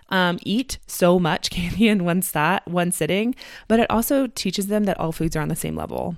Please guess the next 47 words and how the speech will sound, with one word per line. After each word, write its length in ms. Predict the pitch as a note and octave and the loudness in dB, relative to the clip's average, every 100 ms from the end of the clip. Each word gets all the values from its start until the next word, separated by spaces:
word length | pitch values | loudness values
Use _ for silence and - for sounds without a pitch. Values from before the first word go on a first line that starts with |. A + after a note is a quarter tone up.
| - | -6
that 220 | - F#3 - | -4 -2 -2
morally 720 | D#3+ D#3+ F3+ G3+ A3 A#3+ A#3+ | -2 0 2 2 2 0 -2
any 220 | F3 F3 | -2 -2
foods 280 | F3 E3+ D#3+ | -2 -6 -4
we 80 | E3+ | -6
choose 520 | - D3+ F#3 A3+ - - - - | -4 0 0 0 -4 -14 -18 -4
does 140 | F#3 | 0
not 100 | F3+ | 0
make 160 | F#3+ E3+ | 0 -4
us 80 | E3 | -4
a 60 | |
better 340 | D#3 D3+ D#3+ F3 | -4 -2 0 0
or 220 | D#3+ D3+ | 0 -4
worse 280 | D3+ D3+ - | -2 -4 -4
person, 500 | - D3+ F3+ G3 G3+ - - - - | -4 -4 -2 -2 -4 -8 -20 -12 -2
and 400 | F#3 F#3+ A3+ B3 - | 4 4 4 0 -4
these 260 | F#3 F3+ | -4 -4
foods 260 | - F3 E3+ | 0 0 0
are 140 | - | -4
to 100 | E3+ | -4
be 240 | - D#3+ D3 | -6 -6 -6
eaten 340 | - F#3 G3 | -2 0 -2
in 200 | - F3+ | -2 0
a 60 | E3+ | 2
way 180 | D#3 D#3 | 2 2
that 180 | D#3 | 0
feels 220 | - D#3+ D3+ | -2 -4 -4
good 180 | D3 D3 | -6 -6
to 100 | D3+ | -6
you 100 | - | -4
and 80 | |
your 120 | D#3 D3+ | -4 -2
body. 380 | - - F#3+ E3+ - _ | -2 -2 -4 -6 -10 _
<clears throat> 400 | - - A3 G3 | -6 -2 -2 0
A 40 | G#3+ | 4
lot 120 | A3+ | 4
of 60 | C#4 | 4
times 240 | D4 C4+ | 2 2
when 100 | A3+ | 0
parents 480 | - F3 F3 - - - _ _ _ | 0 0 0 -4 -8 -16 _ _ _
serve 420 | - F#3 E3+ E3 | 0 2 2 0
dinner 420 | E3+ D#3 C#3 D#3+ - - - - - | 0 0 -2 -6 -10 -20 -20 -16 -2
and 200 | F#3+ F#3 | 2 4
then, 380 | E3 E3 D#3+ - - | 4 2 -2 -6 -4
uh, 200 | D#3+ E3+ | -2 0
dessert 320 | F#3 E3+ D#3+ | 0 0 0
afterwards, 680 | - D#3+ - D3 B1+ E3+ - | 0 0 -2 -4 -4 -6 -8